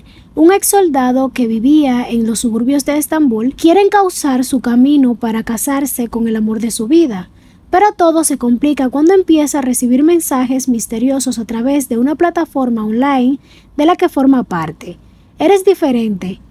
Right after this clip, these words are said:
le dice el usuario conocido como Kubra. Con el tiempo, Gökhan descubre el significado de esa frase que tanto intentó ignorar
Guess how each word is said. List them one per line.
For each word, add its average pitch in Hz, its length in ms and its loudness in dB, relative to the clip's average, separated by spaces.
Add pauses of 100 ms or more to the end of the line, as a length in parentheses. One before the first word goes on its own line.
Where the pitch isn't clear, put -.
(120)
le 269 140 2
dice 302 240 4
el 339 80 6
usuario 254 480 2
conocido 254 560 0
como 214 260 -2
Kubra. 254 520 0 (460)
Con 381 140 2 (100)
el 415 80 2
tiempo, 262 600 2
Gökhan 262 640 -2
descubre 254 560 0
el 262 60 0
significado 285 760 0
de 226 160 -4
esa 294 200 -2
frase 247 540 -4 (280)
que 269 120 -2
tanto 285 240 2
intentó 330 460 2
ignorar 247 560 0